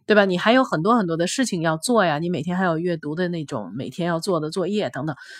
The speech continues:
就是你要学会安排你自己的自由时间。”另外一个就是我们发现好多小朋友以前在国内的时候是没有做过家务，呃，比如我们发现很多小孩儿他从来没使过吸尘器，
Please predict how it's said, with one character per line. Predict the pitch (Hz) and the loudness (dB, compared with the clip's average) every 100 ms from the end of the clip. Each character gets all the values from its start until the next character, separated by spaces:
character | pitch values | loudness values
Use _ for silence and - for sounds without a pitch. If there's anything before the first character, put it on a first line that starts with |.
| - | -2
就 | 240 | 0
是 | 233 | 2
你 | 190 | 4
要 | 170 | 2
学 | 165 - 170 | 2 2 2
会 | 190 226 | 4 2
安 | - 240 240 | 4 2 2
排 | 202 | 0
你 | 180 147 | -2 -2
自 | - 196 | -2 -4
己 | 170 | -2
的 | 110 110 - _ - | -2 -2 -4 _ -2
自 | 208 | 2
由 | 165 139 | 4 2
时 | - 151 | -2 0
间。” | 185 190 _ _ _ _ _ _ _ - - | 0 0 _ _ _ _ _ _ _ -20 -2
另 | - 277 | 4 8
外 | 294 | 8
一 | 240 | 8
个 | 208 208 | 2 2
就 | 202 | 2
是 | 202 185 - - - - | 4 2 0 -20 -20 2
我 | 175 | 6
们 | 208 | 8
发 | 233 302 | 8 8
现 | 294 | 6
好 | 202 180 | 4 6
多 | 247 | 6
小 | 226 | 6
朋 | 170 196 | 4 4
友 | 190 | 4
以 | 180 | 4
前 | 147 160 185 | 2 2 4
在 | 214 175 | 4 4
国 | 147 | 2
内 | 165 202 | 2 2
的 | 170 | 2
时 | 170 | 0
候 | 160 170 | -2 0
是 | 190 | 0
没 | 180 | 4
有 | 247 196 | 4 4
做 | 226 | 2
过 | 190 175 | 2 2
家 | - 254 | 6 6
务， | 269 247 - - - - - | 6 2 0 -8 -18 -18 -2
呃， | - 190 185 | 4 6 6
比 | 196 | 8
如 | 233 | 10
我 | 254 | 8
们 | 170 175 | 6 4
发 | 220 | 4
现 | 220 214 185 | 4 4 2
很 | 165 | 2
多 | 170 208 | 6 6
小 | 202 165 | 6 0
孩 | 160 | 0
儿 | 165 | 0
他 | 202 202 | 4 2
从 | 202 - 170 233 | 2 0 2 6
来 | 214 | 4
没 | 214 175 | 4 2
使 | 156 135 | 2 0
过 | 139 | 0
吸 | - 170 | 0 4
尘 | - 143 | 4 4
器， | - 139 | -2 -4